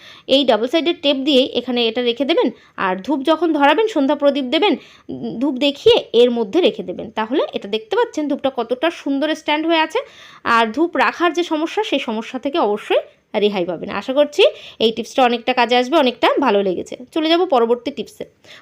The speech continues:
পরবর্তী টিপসে বন্ধুরা, এখানে আছে বেশ কিছুটা মশলা কেটে নিয়েছি। তো মশলা সাধারণত আমরা মিক্সার মেশিনে পেস্ট করি কিংবা শিলনোড়াতে পেস্ট, আহ, করি। তো অনেক সময় দেখবেন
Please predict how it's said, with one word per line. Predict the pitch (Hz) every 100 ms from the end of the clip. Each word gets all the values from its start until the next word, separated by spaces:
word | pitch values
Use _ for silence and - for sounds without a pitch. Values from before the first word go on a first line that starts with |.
| -
পরবর্তী | 339 440 453
টিপসে | - 392 403
বন্ধুরা, | 381 339 277 494 _ _ _
এখানে | 330 339 453
আছে | 392 269
বেশ | 294
কিছুটা | 330 - 415
মশলা | 277 233 226 294
কেটে | 277 190
নিয়েছি। | 180 175 - -
তো | 277
মশলা | 254 240 254 - 339
সাধারণত | 311 330 339
আমরা | 330 311 339 339 - -
মিক্সার | 277 - 320
মেশিনে | 320 339 302
পেস্ট | 302 -
করি | 415 440 -
কিংবা | 254 254 254 247 -
শিলনোড়াতে | 320 311 302 302 339
পেস্ট, | 311 - 269
আহ, | 254 - _
করি। | 294 302 - _ - - - -
তো | 349
অনেক | - 320 339
সময় | 415 415
দেখবেন | 392 285 277